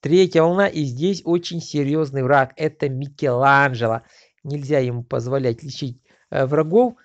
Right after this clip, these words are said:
Кроме того, у Стиранка есть особый удар, взрывчатка. Он стреляет с гранатомета и, шутя, подрывает, уничтожает оставшуюся волну.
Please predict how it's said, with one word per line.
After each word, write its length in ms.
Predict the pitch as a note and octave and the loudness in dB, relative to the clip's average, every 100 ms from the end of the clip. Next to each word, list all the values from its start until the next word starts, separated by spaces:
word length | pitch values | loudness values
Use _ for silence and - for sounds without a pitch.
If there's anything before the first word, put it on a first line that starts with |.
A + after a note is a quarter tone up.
| _ _ - - | _ _ -14 -12
Кроме 260 | - G3+ F#3+ | 0 0 0
того, 240 | D3 D3+ - | -4 -6 -6
у 200 | - C3+ | -10 -10
Стиранка 500 | - C#3+ E3 D#3 C#3 | -4 0 0 -2 -4
есть 220 | C#3 - | -4 -6
особый 680 | C3+ - D3+ D3+ C#3 D3 - | -12 -6 -4 -2 -2 -6 -6
удар, 380 | C3 B2+ B2 A2 | -4 2 2 0
взрывчатка. 720 | A#2+ C#3 C#3 - D3 B2+ C#3+ | -6 -6 -6 2 2 2 -2
Он 100 | C#3+ | -4
стреляет 440 | - C3+ C#3+ B2 | -6 -4 0 0
с 40 | A2+ | -2
гранатомета 760 | B2+ B2+ D#3+ E3+ G3 - D#3+ _ _ - | -4 -4 -4 -2 -2 -2 -4 _ _ -8
и, 100 | C#3+ | -6
шутя, 500 | - E3 - F#3 F3+ | -4 -6 0 4 4
подрывает, 840 | - D3+ C3 C3+ D3+ E3 D#3+ - _ _ - | 4 0 0 0 2 4 2 -2 _ _ -14
уничтожает 840 | C#3+ C3+ - C#3 B2 C#3 D3+ B2 _ _ - - | -10 -8 -6 -4 0 0 -2 -4 _ _ -14 -8
оставшуюся 960 | C3+ - - C#3 C#3+ - C3+ C3 C#3+ | -10 -10 -2 0 0 -4 -8 -4 -2
волну. 400 | B2 B2 B2 A#2 | 0 0 -2 -8